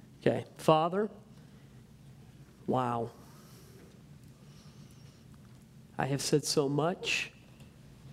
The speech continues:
I have shovel fed. I have thrown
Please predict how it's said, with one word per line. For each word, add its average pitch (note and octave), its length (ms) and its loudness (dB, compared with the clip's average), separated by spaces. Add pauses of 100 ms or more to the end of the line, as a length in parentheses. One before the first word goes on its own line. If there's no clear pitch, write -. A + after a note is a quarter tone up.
(760)
I B2+ 140 2
have B2+ 580 -2 (960)
shovel D3 400 2
fed. F#3 560 4 (1500)
I - 120 0
have B2 360 0
thrown D#3+ 1080 0